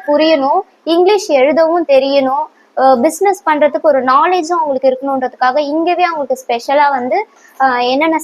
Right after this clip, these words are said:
ஸ்கில் அவங்களுக்கு கத்து கொடுக்க முடியுமோ கத்து கொடுத்துட்டு இருக்கோம். தமிழ் எழுத படிக்க கத்து கொடுத்துட்டு இருக்கோம். So இந்த மாதிரி ஒவ்வொருத்தரோட, ஒருத்தரோட ஒருத்தர் சேர்ந்து நிறைய பயிற்சிகள் இங்க இது பண்றாங்க.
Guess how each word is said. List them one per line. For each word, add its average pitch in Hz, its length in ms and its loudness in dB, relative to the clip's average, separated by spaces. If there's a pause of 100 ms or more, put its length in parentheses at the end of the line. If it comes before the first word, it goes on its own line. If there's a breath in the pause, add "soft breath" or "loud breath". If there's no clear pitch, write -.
ஸ்கில் 320 180 0
அவங்களுக்கு 269 360 0
கத்து 254 160 -2
கொடுக்க 254 220 -2
முடியுமோ 247 280 -4
கத்து 240 280 -6
கொடுத்துட்டு 247 220 -6
இருக்கோம். 254 280 -4
தமிழ் 277 320 0
எழுத 285 300 4
படிக்க 262 300 -4
கத்து 247 240 -4
கொடுத்துட்டு 240 360 -8
இருக்கோம். 247 360 -4 (260 soft breath)
So 294 140 -2
இந்த 294 200 0
மாதிரி 311 360 0
ஒவ்வொருத்தரோட, 294 720 0
ஒருத்தரோட 330 460 0
ஒருத்தர் 262 220 -2
சேர்ந்து 277 440 -4
நிறைய 269 380 -4
பயிற்சிகள் 254 600 -6
இங்க 220 120 -8
இது 214 140 -10
பண்றாங்க. 220 520 -4